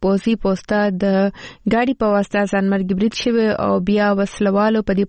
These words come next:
پوسته یرغل کړی دی. د پولیس سرچینو په وینا په دې پیښه کې څلور امنیتي ځواکونه زخمیان شوي دي. د بریدونو ذمهواري له چا نه ده منلې. تفصیل د اشتیاق مسید نه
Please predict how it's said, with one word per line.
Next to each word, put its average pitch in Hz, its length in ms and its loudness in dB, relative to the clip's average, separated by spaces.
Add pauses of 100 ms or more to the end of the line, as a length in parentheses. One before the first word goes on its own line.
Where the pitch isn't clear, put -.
پوسته 190 320 -2
یرغل 196 340 0
کړی 240 280 0
دی. 233 120 0
د 233 140 -2
پولیس 214 300 0
سرچینو 208 360 0
په 202 160 0
وینا 202 240 0
په 202 80 -2
دې 190 160 -2
پیښه 202 240 -2
کې 208 60 0 (100)
څلور 254 280 0
امنیتي 220 340 -2
ځواکونه 190 420 -2
زخمیان 190 360 -2
شوي 190 200 -2
دي. 190 80 -4 (480)
د 226 160 0
بریدونو 233 400 0
ذمهواري 196 560 2
له 196 240 0
چا 202 160 2
نه 185 140 0
ده 180 100 0
منلې. 202 420 0
تفصیل 226 440 0
د - 180 -6
اشتیاق 202 440 -2
مسید 190 320 -2
نه - 60 -4